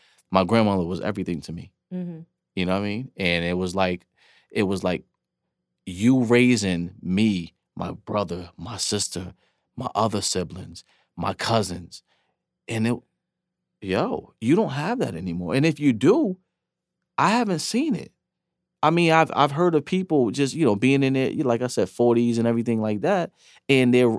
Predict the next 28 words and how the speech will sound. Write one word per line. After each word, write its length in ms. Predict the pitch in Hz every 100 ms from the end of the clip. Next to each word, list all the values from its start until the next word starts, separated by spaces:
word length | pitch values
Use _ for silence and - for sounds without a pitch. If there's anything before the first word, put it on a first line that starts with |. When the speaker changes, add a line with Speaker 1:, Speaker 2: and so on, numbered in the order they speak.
| -
Speaker 1:
they're, 200 | 127 117
they're 200 | 95 113
taking 280 | 104 139 127
their 140 | 123
grandkids, 800 | 101 - 127 160 147 120 113 110 - - - _
and 360 | 120 113 107 101 _ - -
this 260 | 117 131
is, 160 | 127 117 -
you, 180 | 151 - _ _ _ -
but 200 | 147 139
th-, 140 | - - - - _ -
are 100 | 139
you 180 | 143 180
being 300 | 123 147 123
a 60 |
parent 480 | 90 - 127 214 -
now 340 | 254 320 381 381 _ _ _ _ _ _ - - -
for 200 | 147 156
your, 360 | 143 156 147 -
for 180 | - 135
your 220 | 139 135
daughter 380 | 110 110 147 170
or 80 | 170
your 160 | 170
son, 380 | 165 190 214 359 - -
or 160 | 185
are 20 |
you 360 | 175 196 185 113